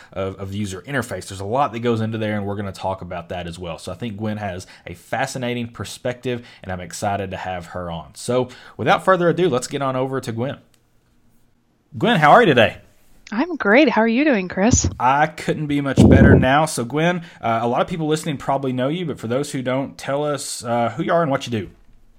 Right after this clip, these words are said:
Speaker 2: Yeah, so hi guys. Uh, if you don't know me, my name is Gwen Betts.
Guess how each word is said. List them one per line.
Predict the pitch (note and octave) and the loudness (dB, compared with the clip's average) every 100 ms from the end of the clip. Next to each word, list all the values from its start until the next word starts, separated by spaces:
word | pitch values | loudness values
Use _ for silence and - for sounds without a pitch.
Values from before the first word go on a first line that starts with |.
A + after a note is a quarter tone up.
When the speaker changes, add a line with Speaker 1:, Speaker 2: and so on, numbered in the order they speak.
| _ | _
Speaker 2:
Yeah, | A3 D4+ D4 G3+ | 6 8 8 6
so | - G3 | 4 4
hi | G3 C4 | 6 6
guys. | B3+ A3 G#3+ G#3+ | 8 8 8 4
Uh, | - F#3 F3+ | 4 6 4
if | F#3 | 2
you | G#3 | -2
don't | C4 | -2
know | G#3 G3 | -2 -2
me, | G3+ | -2
my | F#3+ | -2
name | F3+ F3 | -2 -4
is | E3+ - | -6 -6
Gwen | F3 E3 | -6 0
Betts. | F3+ B3 - | 4 4 4